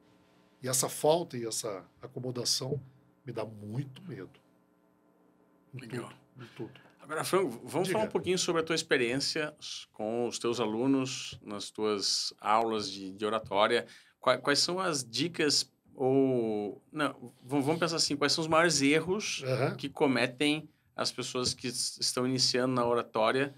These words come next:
Speaker 2: e como é que elas podem evitar os erros, os erros que você mais, eh, observa nos teus alunos?
Speaker 1: Legal. Primeiro, falta de preparação. E achar que no momento que ele vai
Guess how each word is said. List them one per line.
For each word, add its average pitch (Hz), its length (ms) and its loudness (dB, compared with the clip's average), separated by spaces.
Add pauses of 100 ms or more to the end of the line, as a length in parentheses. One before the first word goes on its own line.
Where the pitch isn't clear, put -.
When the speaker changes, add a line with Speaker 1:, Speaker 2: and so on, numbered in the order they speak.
(360)
Speaker 2:
e 120 180 -14
como 117 200 -4
é 120 40 -2
que 123 60 -6
elas 123 160 -2
podem 120 320 -2
evitar 110 500 0 (140)
os 104 80 -8
erros, 113 320 -6
os 110 200 -8
erros 127 180 0
que 127 80 -12
você 120 200 0
mais, 127 720 0
eh, 117 160 -2
observa 113 600 -2 (540)
nos 110 160 -10
teus 107 220 -4
alunos? 98 600 -6 (440)
Speaker 1:
Legal. 110 340 -6 (640)
Primeiro, 165 300 6
falta 165 300 4
de 151 60 0
preparação. 135 680 0 (640)
E 123 40 -4
achar 135 380 2
que 147 340 -2
no 139 240 -6
momento 135 880 -2 (160)
que - 100 -10
ele 123 120 -2
vai 123 360 -2